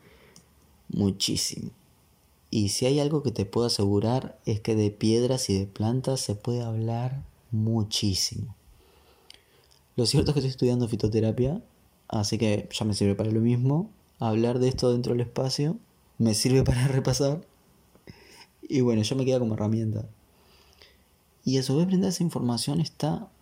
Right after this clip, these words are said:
muy bueno. Porque si bien está sobre las plantas, ya hay más información concreta en la vuelta. Estaría bueno también tratarlo con cierto, con cierta perspectiva.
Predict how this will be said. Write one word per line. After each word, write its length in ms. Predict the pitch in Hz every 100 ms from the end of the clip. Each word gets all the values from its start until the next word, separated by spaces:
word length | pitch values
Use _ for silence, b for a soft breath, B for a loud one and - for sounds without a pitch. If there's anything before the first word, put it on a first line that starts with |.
| -
muy 320 | 123 139 135
bueno. 420 | 123 120 117 110 110 B B B
Porque 200 | - 127
si 140 | 127 135
bien 220 | 151 180
está 240 | - 143
sobre 220 | 131 123 127
las 120 | 120
plantas, 720 | - 160 175 165 - - -
ya 240 | 135 131
hay 160 | 123 123
más 200 | 113 107
información 540 | 110 110 113 107 113
concreta 400 | 113 110 117 110
en 80 | 113
la 60 | 117
vuelta. 500 | 120 123 123 143 160 - B B B B - _ _ _ _ _ _ _ 139
Estaría 540 | 127 - 131 160 175
bueno 260 | 160 165 147
también 460 | 120 120 131 139
tratarlo 600 | 131 113 - 113 117 110
con 200 | 110 104
cierto, 760 | - 107 110 - 110 113 113 120 _ -
con 160 | 113
cierta 260 | 110 113 110
perspectiva. 680 | 107 - 107 107 113 117